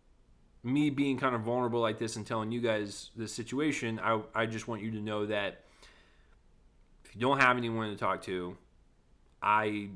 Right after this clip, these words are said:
I can do that for you. And so, and just even talking to you guys, which you guys aren't talking back, but it feels better just saying it out loud and just, like, just telling someone,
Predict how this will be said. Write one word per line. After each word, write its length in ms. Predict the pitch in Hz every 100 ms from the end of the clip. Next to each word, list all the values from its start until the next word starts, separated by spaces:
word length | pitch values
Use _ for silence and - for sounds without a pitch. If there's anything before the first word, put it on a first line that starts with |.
| - - -
I 140 | 104
can 160 | 104 107
do 120 | 107
that 200 | 107 95
for 160 | - 87
you. 260 | 73 - - _ - -
And 160 | 104
so, 460 | - 107 101 95 92 - - - - - _ - -
and 120 | 135
just 180 | 143 185
even 220 | 170 151
talking 420 | 127 143 147 135
to 60 | 117
you 200 | 120 165
guys, 480 | 117 90 85 87 -
which 380 | 101 - - - _ _ _
you 100 | 107
guys 160 | 113 113
aren't 140 | 110
talking 360 | 120 110 104 98
back, 440 | 139 123 90 - -
but 300 | 107 104 - - _ - - - _ _ _ _ _ _ _
it 180 | 131 131
feels 420 | - 175 190 147
better 360 | 110 135 127 113
just 360 | 110 - -
saying 260 | - 123 120
it 100 | 110
out 220 | 98 85
loud 320 | 85 80 67 - _ -
and 120 | - 113
just, 260 | 113 -
like, 340 | 117 104 87 104
just 200 | 101 -
telling 300 | 147 147 135
someone, 560 | 139 127 127 127 123